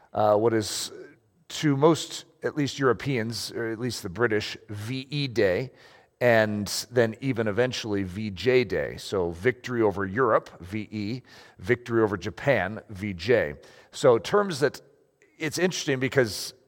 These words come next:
uh, older Americans use them, but younger Americans have no idea what those things are. It's just fascinating how we've lost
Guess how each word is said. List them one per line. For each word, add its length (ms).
uh, 420
older 360
Americans 560
use 280
them, 240
but 160
younger 260
Americans 400
have 160
no 240
idea 480
what 180
those 260
things 280
are. 120
It's 100
just 140
fascinating 580
how 140
we've 180
lost 500